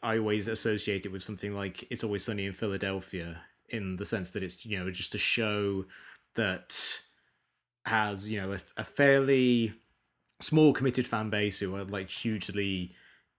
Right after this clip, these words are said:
into it and, and love it, and it's just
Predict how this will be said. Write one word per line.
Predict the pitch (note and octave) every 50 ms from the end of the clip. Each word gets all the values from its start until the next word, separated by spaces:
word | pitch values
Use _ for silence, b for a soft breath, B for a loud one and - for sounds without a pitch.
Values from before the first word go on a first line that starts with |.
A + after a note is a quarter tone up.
| _ -
into | A#2+ A#2 A2 A2+ - - A2 G2 F2+
it | F2+ F#2 - -
and, | - G#2 G2 F#2 - -
and | G2 G2 G2
love | G2 G2+ G2+ F#2+ F#2
it, | G2 G2 G2 G2+ G2+
and | G2+ G2 G2 G2+ G2+ F#2 - - b b b b b b b b b _ _ -
it's | - G#2 F#2+ - -
just | - - - - - C#3 C#3+ A#2+ G#2 - - - - - -